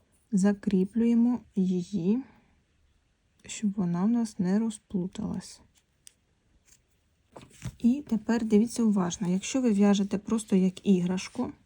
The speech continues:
е, то ви далі відрізаєте ниточку. Якщо ви хочете, е, зробити таку брошку,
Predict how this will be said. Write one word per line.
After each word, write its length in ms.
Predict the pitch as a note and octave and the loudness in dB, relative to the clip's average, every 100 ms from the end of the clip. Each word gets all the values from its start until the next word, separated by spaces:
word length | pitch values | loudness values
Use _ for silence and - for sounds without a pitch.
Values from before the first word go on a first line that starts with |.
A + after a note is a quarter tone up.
| - - - - _ _ - | -20 -20 -20 -20 _ _ 2
е, 160 | F#3+ | 2
то 180 | F#3+ G3+ | 2 0
ви 140 | A3 | 0
далі 320 | C#4+ G#3+ B3 A#3+ | 2 4 4 2
відрізаєте 720 | G#3 F#3+ F#3 F#3 A3 B3 A#3+ | 2 0 -2 0 -2 0 2
ниточку. 640 | G#3+ F#3 - - - G#3 - - - - - | 2 0 -8 -20 -16 -14 -14 -18 -20 -12 -4
Якщо 360 | G3+ - D4+ | -4 -4 -6
ви 120 | D4+ | -4
хочете, 560 | B3 - F3+ A3 G#3+ B3+ D4+ - - - - - - - - - - - | -4 -4 -4 -4 -4 -4 -4 -6 -12 -20 -20 -20 -20 -20 -20 -20 -10 0
е, 100 | F#3+ | 2
зробити 440 | F3+ G3 F#3 G#3+ | 4 2 4 2
таку 280 | G3+ G3 - | 0 -2 0
брошку, 680 | G3+ G3+ F#3 F3+ - A#3+ B3 | 2 4 2 0 -6 -4 -4